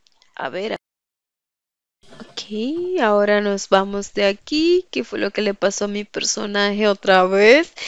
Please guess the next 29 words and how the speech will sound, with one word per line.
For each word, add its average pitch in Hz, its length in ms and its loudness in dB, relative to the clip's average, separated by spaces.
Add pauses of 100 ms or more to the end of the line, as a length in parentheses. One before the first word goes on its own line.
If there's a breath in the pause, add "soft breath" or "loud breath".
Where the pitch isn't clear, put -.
(240 loud breath)
Mi 233 120 -4
personaje 262 520 2
últimamente 262 760 2
está 196 380 2
que - 240 -6
se - 220 -8
pone 190 440 -8
medio 202 480 -4
chueco 185 720 2 (500 loud breath)
en 262 240 8 (120)
casi 285 380 2 (160)
todos 254 360 -2
los 302 240 -8 (100)
juegos. 170 460 -10
Yo 214 140 -6
la 226 140 -2
verdad 175 340 -6
es 190 160 -16
que - 140 -16
no 170 240 -16
sé - 320 -12
qué 190 80 -14
es - 180 -16
lo - 160 -16
que - 80 -18
está - 260 -12
pasando. - 680 -16 (420 loud breath)
Pero 202 240 2
bueno, - 260 -14